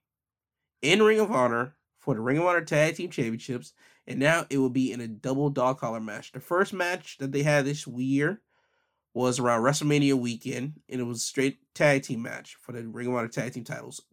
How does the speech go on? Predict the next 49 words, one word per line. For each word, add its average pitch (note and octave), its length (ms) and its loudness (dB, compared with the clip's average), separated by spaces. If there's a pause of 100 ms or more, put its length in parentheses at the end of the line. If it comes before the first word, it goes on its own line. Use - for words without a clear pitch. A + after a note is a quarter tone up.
Great C3 400 2
match. A2+ 300 -10
I - 40 -16
saw C3 300 -2
that. - 380 -10 (840)
The D3+ 60 -10
second E3 380 2
match C3 240 0
that B2 80 -6
they A#2 120 -4
had B2+ 400 -6
was B2 220 -10
at A2+ 160 -12
Death D3 220 2
Before C#3+ 300 0
Dishonor, C3 560 0
two D#3 180 0
out D3+ 80 6
of D3+ 140 0
three C#3+ 180 0
falls B2+ 380 -4
for C3+ 100 -6
the A2 80 -4
R A#2 260 0
O A#2 60 -2
H A#2 140 -8
tag A#2+ 200 -6
team A2+ 140 -8
titles C#3+ 440 0 (360)
in A2+ 140 -4
the A2 60 -2
main B2+ 200 4
event C#3 280 2 (220)
of B2 200 -4
that B2 180 -2
pay-per-view. B2+ 540 -2 (320)
Great B2+ 360 0
match B2+ 300 0 (160)
right C3 300 -4
there. G#3 340 -2 (580)
Now C3+ 220 2
they're C3+ 100 2
doing C3 200 2
a B2+ 40 0
dog C#3+ 320 0
collar A2+ 280 -2
match. B2 340 -8
And G#2+ 140 -14
again, B2+ 400 -2